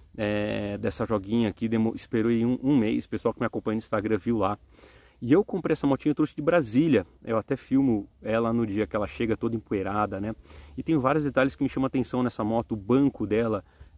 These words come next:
é, é originalzinho, né? Sem rasgo, o retrovisor, os pneus data, com dote de noventa e dois,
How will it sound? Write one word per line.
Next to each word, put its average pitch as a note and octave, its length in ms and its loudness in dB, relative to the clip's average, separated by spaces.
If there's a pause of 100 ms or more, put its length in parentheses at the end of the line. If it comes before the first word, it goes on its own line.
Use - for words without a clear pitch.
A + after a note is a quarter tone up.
(100)
é, G2 720 -4 (320)
é A2 60 -4
originalzinho, G#2 880 0
né? G#2+ 100 0
Sem G#2 220 -4
rasgo, G2+ 520 2 (320)
o G#2 80 -6
retrovisor, G#2+ 920 0
os - 120 -16
pneus B2 460 2
data, A#2 400 0 (240)
com A#2 160 -6
dote G#2+ 280 -2
de G#2+ 80 -6
noventa G#2+ 340 -2
e G2 60 0
dois, F#2+ 300 -4